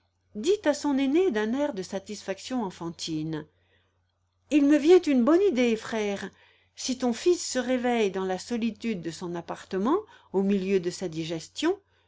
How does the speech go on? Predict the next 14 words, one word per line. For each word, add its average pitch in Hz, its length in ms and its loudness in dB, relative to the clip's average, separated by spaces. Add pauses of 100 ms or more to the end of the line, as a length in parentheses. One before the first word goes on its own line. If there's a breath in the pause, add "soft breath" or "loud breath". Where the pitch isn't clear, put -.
(220)
il 220 160 -2
peut 415 260 4
lui 285 140 4
venir 214 360 2
encore 254 340 -2
quelques 220 400 -4
idées 165 200 -4
noires 302 540 0 (100)
par 220 160 -4
suite 233 320 -6
de 180 160 -4
quelques 180 340 -6
mauvais 165 340 -6
rêves. 151 460 -8